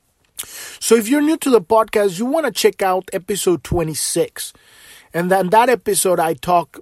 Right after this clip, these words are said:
basically the co-, the whole concept is that God is the light, and we, every single human being, we are the beams of the light. Very specific, unique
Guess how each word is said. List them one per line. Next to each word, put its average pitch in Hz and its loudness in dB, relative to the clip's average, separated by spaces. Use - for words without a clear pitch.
basically 165 -4
the 139 -2
co-, 175 -6
the 139 -4
whole 175 0
concept 180 -4
is 143 -8
that 131 -6
God 165 2
is 160 -2
the 139 -2
light, 123 -4
and 147 -4
we, 208 -2
every 180 0
single 254 0
human 214 -2
being, 196 -4
we 196 2
are 185 2
the 143 0
beams 143 -6
of 131 -4
the 127 -2
light. 117 -4
Very 220 2
specific, - -2
unique 175 -4